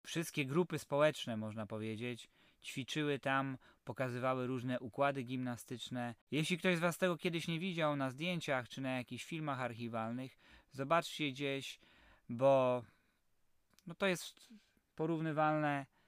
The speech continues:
z tymi różnymi układami azjatyckimi. Ja czasami, może przesadzając, mówię, że porównywalne z Koreą Północną. Naprawdę niezły odpał. I ci śliniący się na trybunie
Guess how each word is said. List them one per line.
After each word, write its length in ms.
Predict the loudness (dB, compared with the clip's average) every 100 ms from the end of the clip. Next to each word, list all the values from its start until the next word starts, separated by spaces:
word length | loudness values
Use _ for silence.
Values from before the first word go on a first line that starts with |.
| _ _ -20 -16 -12
z 140 | -6
tymi 300 | -2 0 0
różnymi 420 | -2 -2 -2 -2
układami 580 | -4 2 4 4 2 2
azjatyckimi. 1000 | 2 2 0 -2 -6 -4 -2 -2 -2 -4
Ja 160 | -4
czasami, 380 | -4 -4 -2 0
może 240 | 2 2 0
przesadzając, 640 | -6 -6 -2 -2 -2 -4
mówię, 220 | -6 -4
że 120 | -6
porównywalne 720 | -6 -4 -4 -4 -2 -2 -2 -4
z 320 | -2 -2 -2
Koreą 360 | 4 8 8 6
Północną. 520 | 0 -2 -2 -6 -6 -6
Naprawdę 720 | -2 -2 4 4 6 4 4 2 -2 -8
niezły 380 | -6 -4 -6
odpał. 460 | -8 -10 -8 -8 -8 -12 -12
I 80 | -8
ci 160 | -6
śliniący 800 | -4 -2 0 2 2 0 -2 -6
się 280 | -8 -10 -12 _ _ _ _ _
na 140 | -10 -10
trybunie 720 | -8 -6 -4 -2 -2 -2